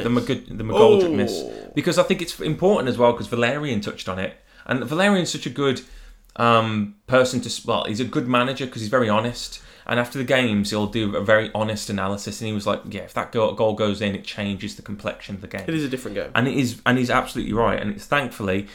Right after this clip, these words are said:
Speaker 1: you know, Sheffield United just do not have the confidence in front of goal. They just don't at all. Um, it's been a huge amount of time. Uh, they've not scored a goal this season, have they?
Speaker 2: Haven't scored a goal.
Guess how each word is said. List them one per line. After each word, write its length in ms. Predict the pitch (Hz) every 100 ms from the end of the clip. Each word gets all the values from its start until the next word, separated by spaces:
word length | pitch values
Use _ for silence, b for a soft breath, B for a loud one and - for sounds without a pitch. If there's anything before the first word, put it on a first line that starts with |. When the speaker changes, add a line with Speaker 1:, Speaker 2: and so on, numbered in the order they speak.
| B B B
Speaker 1:
you 100 | -
know, 200 | 127 104 - - - -
Sheffield 560 | - - - 135 135 120
United 280 | 117 82 104
just 220 | 110 -
do 100 | 120
not 220 | 113 110
have 160 | 107 107
the 60 | 101
confidence 500 | 110 101 - 107 -
in 60 |
front 140 | 101 98
of 60 |
goal. 260 | 98 95 95
They 80 | 104
just 200 | 104 -
don't 240 | 98 101 101
at 80 |
all. 240 | 95 95 95 B B B
Um, 340 | 104 104 101 101 101 -
it's 80 | -
been 140 | 117
a 20 |
huge 280 | 101 123 107
amount 160 | 110 -
of 60 |
time. 500 | - 98 98 95 92 - _
Uh, 100 | 82 -
they've 120 | 123
not 140 | 127
scored 200 | - 139
a 40 | 104
goal 260 | 107 175
this 140 | 143 -
season, 260 | 98 - 98
have 80 |
they? 60 | 156
Speaker 2:
Haven't 160 | 165 -
scored 180 | 180
a 20 | 151
goal. 440 | 156 151 147